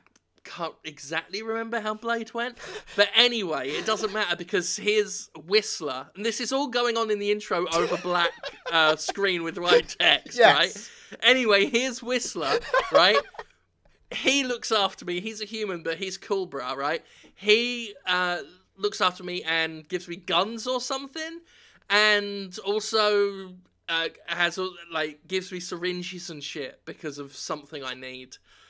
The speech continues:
Speaker 1: that I've forgotten about. Uh, but also, Deacon Frost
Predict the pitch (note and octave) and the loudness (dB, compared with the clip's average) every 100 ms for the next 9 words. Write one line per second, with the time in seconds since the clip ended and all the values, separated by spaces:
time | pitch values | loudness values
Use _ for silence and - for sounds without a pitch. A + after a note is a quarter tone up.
0 | _ C#3+ D#3 C3+ C3+ - D3 D3 C3+ C#3 | _ -4 0 0 -4 -10 -4 -2 -2 -8
1 | C#3 C3+ D3 D3 - _ D#3+ - D3+ D#3 | -4 -4 -4 -6 -12 _ -18 -4 -2 -2
2 | E3 F3+ F#3 F3+ F3+ F3 _ G#3 B3+ B3+ | -8 2 6 6 4 0 _ -2 -2 0
3 | - G#3+ D3 C3+ C#3 G3 F#3+ G3 F3 - | 0 2 2 -2 -2 -4 -4 -10 -10 -4
4 | G3+ F3 B2+ - - | -2 -2 -6 -14 -14